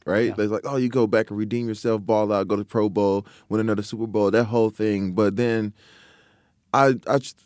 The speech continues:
Speaker 1: me thinking about it is like, "Yeah, if I do that, is that something I want, or is that something my ego wants?" Right? So it's like, there's one thing about pleasing the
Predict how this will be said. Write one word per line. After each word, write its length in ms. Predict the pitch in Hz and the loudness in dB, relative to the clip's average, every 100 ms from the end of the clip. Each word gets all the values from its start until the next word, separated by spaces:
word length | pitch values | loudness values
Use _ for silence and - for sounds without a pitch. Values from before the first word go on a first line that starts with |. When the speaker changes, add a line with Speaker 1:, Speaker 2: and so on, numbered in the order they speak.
| - | -16
Speaker 1:
me 220 | 120 151 170 | -2 0 4
thinking 220 | 139 123 | 4 4
about 200 | 110 113 | 4 4
it 60 | |
is 80 | 107 | 4
like, 200 | 110 98 | 0 2
"Yeah, 240 | 151 165 147 | 4 4 4
if 120 | 135 | 2
I 80 | 123 | 2
do 160 | 135 | 4
that, 180 | 143 135 | 4 4
is 160 | 104 110 | 2 2
that 160 | 123 120 | 0 0
something 280 | 127 117 | -4 -2
I 80 | 110 | 0
want, 300 | 104 131 143 | 0 0 0
or 100 | 110 | 0
is 80 | 107 | 0
that 100 | 107 | 0
something 280 | 123 107 104 | -2 -4 -4
my 140 | 95 | -2
ego 300 | - 117 104 | -2 2 2
wants?" 460 | 92 82 73 - - _ - | 0 -4 -8 -14 -20 _ -2
Right? 240 | 107 123 | 0 0
So 240 | - 120 110 | 0 2 2
it's 140 | 107 | 2
like, 200 | 117 98 | 0 -2
there's 260 | - 120 98 | -2 -4 0
one 180 | 127 131 | -2 0
thing 200 | 127 117 | 0 0
about 260 | 110 107 | 0 0
pleasing 300 | - 127 117 | 0 0 0
the 100 | 107 | -2